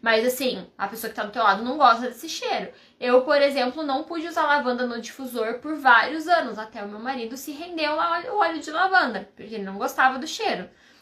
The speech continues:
Até o dia que ele precisou, e daí eu comecei a usar o óleo de lavanda nele, e daí ele começou a dormir super bem, e daí ele se rendeu ao óleo de lavanda. Hoje ele, ele mesmo liga o difusor com óleo de lavanda, olha que incrível.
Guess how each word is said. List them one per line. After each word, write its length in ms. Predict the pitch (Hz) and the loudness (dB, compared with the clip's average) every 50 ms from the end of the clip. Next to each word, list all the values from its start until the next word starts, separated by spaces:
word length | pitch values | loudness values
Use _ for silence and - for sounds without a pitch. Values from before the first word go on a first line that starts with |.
| - | -6
Até 240 | - 226 226 247 240 | -6 -4 0 2 0
o 40 | 226 | 2
dia 140 | - 240 240 | 2 -2 -2
que 80 | 277 | 0
ele 120 | 254 254 254 | -2 -2 -2
precisou, 760 | - - 294 - - 320 302 277 285 262 254 302 349 - - _ _ _ _ _ _ _ _ _ _ _ _ _ | -4 -6 -8 -6 -6 -6 -2 4 6 6 6 6 4 0 -6 _ _ _ _ _ _ _ _ _ _ _ _ _
e 140 | - 262 285 | -8 -4 4
daí 320 | 226 262 262 254 247 247 | 6 6 6 6 6 4
eu 140 | 254 254 254 | 4 4 4
comecei 480 | 254 302 269 285 302 302 - 277 254 262 | 2 0 -2 -2 -4 -6 -2 0 0 0
a 40 | 269 | 2
usar 200 | 247 254 240 240 | 2 4 4 4
o 60 | 233 | 4
óleo 200 | 226 226 226 214 | 2 0 0 -6
de 80 | 220 | -8
lavanda 460 | 233 226 226 226 220 220 214 220 233 226 | -6 -6 -4 -4 -4 -4 -6 -6 -8 -8
nele, 440 | 220 208 202 208 233 247 - - - - _ - | -8 -8 -8 -8 -8 -10 -12 -16 -20 -20 _ -8
e 120 | 247 233 | -4 2
daí 140 | 233 233 220 | 4 4 4
ele 220 | 214 220 233 247 | 4 2 0 -2
começou 360 | - 285 240 254 247 - 254 | -6 -6 -6 -6 -4 -4 -4
a 20 | 233 | -4
dormir 260 | 208 233 226 220 226 | -4 -6 -6 -8 -8
super 400 | - - 285 247 - 214 - - | -8 -8 -10 -6 -4 -4 -4 0
bem, 380 | 269 262 247 247 285 349 - - | 2 2 2 2 2 -2 -6 -12
e 120 | - 285 | -12 -4
daí 100 | 262 285 | -2 -2
ele 100 | 285 285 | -2 -2
se 140 | 285 - 302 | -4 -10 -12
rendeu 360 | 294 311 330 - 320 311 285 | -10 -10 -10 -8 -6 -4 0
ao 60 | 285 285 | 0 0
óleo 120 | 277 269 | -2 -2
de 100 | 247 - | -6 -6
lavanda. 300 | - 302 269 254 226 220 | -6 -4 -2 -2 0 0
Hoje 180 | 220 226 233 240 | 0 0 2 2
ele, 140 | 240 254 | 0 2
ele 380 | - 247 262 285 320 370 381 - | 6 6 6 6 4 0 -4 -2
mesmo 340 | - 294 277 285 285 311 311 | 2 2 2 2 0 -4 -6
liga 220 | 285 277 247 277 | -6 -6 -8 -8
o 20 | 254 | -10
difusor 420 | 247 - - 285 262 254 226 226 | -12 -12 -14 -10 -6 -6 -6 -6
com 100 | - 277 | -6 -6
óleo 180 | 247 240 233 220 | -6 -6 -6 -8
de 80 | 254 262 | -8 -8
lavanda, 320 | 294 285 240 208 202 214 | -8 -8 -8 -8 -6 -6
olha 160 | 214 202 208 | -6 -6 -8
que 100 | - 240 | -10 -12
incrível. 400 | 240 240 - 202 202 185 185 196 | -12 -12 -10 -12 -12 -12 -12 -16